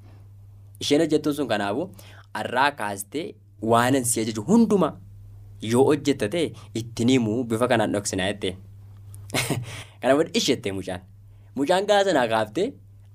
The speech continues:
akka hojjettuu mana sanaattitu hojii hojjette jechuudha. Hojjettuu mana sanaa mucatti ajajji. Haadha mucaa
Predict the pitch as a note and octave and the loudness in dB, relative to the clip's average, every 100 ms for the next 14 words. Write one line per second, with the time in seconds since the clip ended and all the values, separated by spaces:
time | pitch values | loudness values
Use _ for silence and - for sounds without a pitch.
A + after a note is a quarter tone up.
0 | - E3 - F#3+ F3 D3+ - D#3 D#3 C#3+ | -2 -2 2 2 2 0 0 2 2 0
1 | C#3 B2+ C3+ C3+ A3 - - - D#3 C#3+ | -2 -2 -4 -6 -8 -12 -20 2 4 6
2 | D3 C#3 B2+ - F#2+ G#2 - - - - | 6 6 2 2 -6 -6 -12 -14 -10 -6
3 | B2 C#3 F3 F3 D#3 F#3+ E3+ A2 G#2+ A2+ | -2 0 2 2 4 2 2 0 -2 -2
4 | A2 - - - - - - - - - | -2 -4 -14 -16 -20 -20 -20 -20 -20 -4
5 | C3 C3+ - - A#2+ A#2+ D3 | 0 0 0 -8 -8 -6 -6